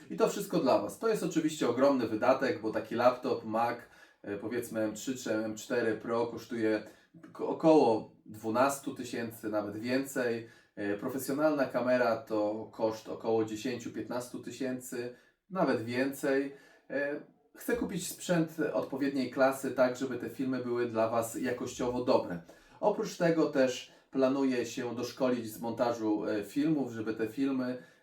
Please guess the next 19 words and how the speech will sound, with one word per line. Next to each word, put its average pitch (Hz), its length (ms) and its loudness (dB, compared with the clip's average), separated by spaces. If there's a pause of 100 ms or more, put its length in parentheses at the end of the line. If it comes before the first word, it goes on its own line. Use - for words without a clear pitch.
e, 113 120 -2
były 113 260 0
ciekawsze, 160 1160 6
jeśli 135 360 -2
chodzi 127 320 0
o 113 120 0
montaż 139 680 0
i 120 220 -4
realizację, 120 680 0
nagrywanie. 107 720 -4 (560)
No 208 100 -8
bo 240 420 -2
ja 160 180 4
jestem 165 260 2
amatorem, 156 440 2
tak 143 180 -2
jak 127 200 -2
wy, 160 460 6
no, 180 340 -2